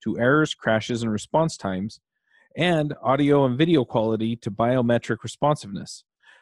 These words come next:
Headspin will automatically surface issues and the root cause information you need to optimize user experience for your product or service,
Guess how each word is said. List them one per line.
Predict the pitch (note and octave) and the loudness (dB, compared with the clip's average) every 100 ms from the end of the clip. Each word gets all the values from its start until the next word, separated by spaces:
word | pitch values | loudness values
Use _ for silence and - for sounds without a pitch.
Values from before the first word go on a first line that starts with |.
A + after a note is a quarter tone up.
| _ - | _ -2
Headspin | A#3 A#3+ - - A#2+ B2+ | 0 0 -2 0 2 2
will | B2 A2+ | 0 0
automatically | D3+ G3 F#3 D3 - B2+ | 0 2 2 2 2 -2
surface | - F#3 F#3 B3+ | 0 0 0 -2
issues | C3+ - A2 A2 A#2+ - | -2 0 0 0 -4 -6
and | A2 | -2
the | A2+ | 0
root | D3 F#3+ | 0 -2
cause | - B2 A#2+ A#2+ | -2 0 0 -2
information | B2 - A#2 A2 - | -6 -4 -2 -2 -2
you | B2+ | -2
need | B2 F#2+ F#2+ G#2+ - - | 0 -2 -4 -8 -18 -10
to | - | -2
optimize | A#2 D3+ D#3+ C#3 B2 | 0 0 0 2 0
user | B2+ C#3+ C3+ | 0 0 0
experience | A#2 - - A3+ E3 B2+ - | 0 -4 -4 0 0 0 -4
for | - | -4
your | B2+ D#3+ | 0 -2
product | - A#2 A2+ - | 0 -2 -2 -6
or | G#2 | -8
service, | - F3+ G#2 - - | 0 0 -2 -10 -20